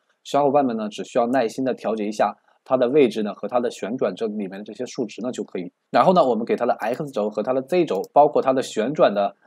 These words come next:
X 轴和 Z 轴呢都打一个关键帧。这个时候呢，我们往后拖动几秒，我们可以看到在这个地方它的眼睛呢就已经变成透明的了。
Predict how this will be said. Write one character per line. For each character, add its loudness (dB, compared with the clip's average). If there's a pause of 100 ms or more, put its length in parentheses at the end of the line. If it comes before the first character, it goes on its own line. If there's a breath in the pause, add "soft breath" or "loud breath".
X -2
轴 -2
和 -6
Z 2
轴 -2
呢 -6
都 -6
打 -6
一 -10
个 -4
关 -4
键 -8
帧。 -6 (380 soft breath)
这 0
个 6
时 0
候 0
呢， 0
我 -2
们 -6
往 0
后 0
拖 0
动 4
几 -10
秒， -6
我 -14
们 -8
可 -6
以 -2
看 -6
到 -2
在 2
这 -2
个 4
地 -2
方 -2 (320)
它 4
的 4
眼 2
睛 -6
呢 -4
就 -2
已 -4
经 -6
变 0
成 -10
透 -2
明 -8
的 0
了。 -2